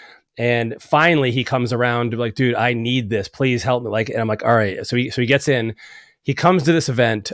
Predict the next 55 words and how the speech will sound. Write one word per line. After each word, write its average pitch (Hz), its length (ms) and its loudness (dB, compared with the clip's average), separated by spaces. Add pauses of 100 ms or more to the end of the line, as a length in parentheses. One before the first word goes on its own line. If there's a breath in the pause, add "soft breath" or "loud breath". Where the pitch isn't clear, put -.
(100)
Um, 110 560 0
we're 117 220 0
in 147 160 0
Raleigh, 104 460 0 (580 soft breath)
and 151 340 2
I 143 120 0
just 165 160 -4
talked 190 180 2
to 185 60 2
him - 20 4
the 170 60 2
other 160 80 2
day, 170 260 2
and 131 100 -2
I'm 127 60 -2
like, 120 140 -2
"Hey 156 160 0
man, 127 160 -2
so 120 120 -4
what's 123 140 -2
going 143 160 -2
on?" 135 60 -2
He's 120 100 -4
like, 113 120 -2
"Hey, 180 220 0
no, 151 280 0
I 131 100 0
gotta 139 180 2
run, 143 220 2
man. 143 180 0
I 131 60 -2
have 127 140 -2
a, 127 120 0 (280 loud breath)
I 127 80 -2
have 151 100 4
a 135 60 0
call 147 400 2
with, 123 260 -6
do 135 80 -2
you 156 80 6
remember 175 220 2
so-and-so 160 520 0
and 143 80 -2
so-and-so 151 360 -2
and 143 80 -4
so 147 100 -2
fr-, - 140 -10
from, 143 260 -2
from 143 160 -4
the 139 80 2
event 131 300 0
in 120 100 -6
Raleigh?" 131 300 2
I'm 139 100 0
like, 120 320 -2